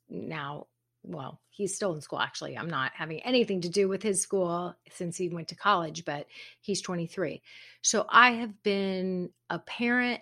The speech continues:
and I have been also behind the scenes helping teachers with, you know,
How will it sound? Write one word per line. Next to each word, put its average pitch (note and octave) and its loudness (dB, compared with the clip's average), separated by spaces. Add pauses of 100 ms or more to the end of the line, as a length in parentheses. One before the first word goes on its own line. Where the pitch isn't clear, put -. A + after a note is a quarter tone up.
and G3 -2
I E3+ 0
have E3 -6
been F3 -2 (160)
also E3+ -4 (340)
behind F3+ -2
the E3+ 0
scenes E3 -4
helping F3+ -4
teachers E3 -6
with, D#3+ -4 (540)
you F3 -2
know, C#3+ -4